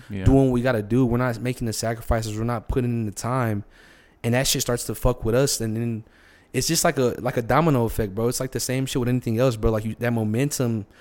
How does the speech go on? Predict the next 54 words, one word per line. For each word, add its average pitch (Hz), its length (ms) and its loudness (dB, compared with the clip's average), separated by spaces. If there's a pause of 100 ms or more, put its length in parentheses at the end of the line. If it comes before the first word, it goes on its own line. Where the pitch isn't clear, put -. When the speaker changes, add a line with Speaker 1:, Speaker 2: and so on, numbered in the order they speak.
(200)
Speaker 2:
that 107 180 -4
downhill 139 360 4
momentum 123 380 4
starts 113 260 -2
taking 127 260 0
you 110 100 0
down, 117 300 0
bro. 104 140 0
So 107 120 -2
it's 113 120 -4
that 107 200 -2
guilt 117 200 0
starts 117 160 -4
to 110 80 -10
set 113 180 -2
in, 117 120 -2
this 110 120 -4
and 107 240 -4
that. 110 260 -4 (540)
You 110 80 -2
start 113 300 2
practicing 117 440 -2
fucked 113 300 -4
up 107 100 2
habits. 110 460 0
Now 110 180 -2
you're 117 200 0
just 110 280 -4 (400)
choosing 147 340 6
the 120 140 4
easy 147 260 4
route, 113 340 2
bro. 110 340 0 (440)
And, 110 200 -2
you 113 80 0
know, 113 400 0
it, 98 220 -6
and 110 120 0
it, 113 160 -2
and 117 160 2
it 110 140 -2 (140)
fucking 135 400 2
bleeds 127 340 2
into 120 180 0
everything 120 320 0
else 117 240 0
in 110 40 -2
your 104 100 0
life, 107 300 -2
fucking 107 280 -4
relationships, 104 720 -4
your 98 240 -2
eating 107 280 0
habits, 104 580 -4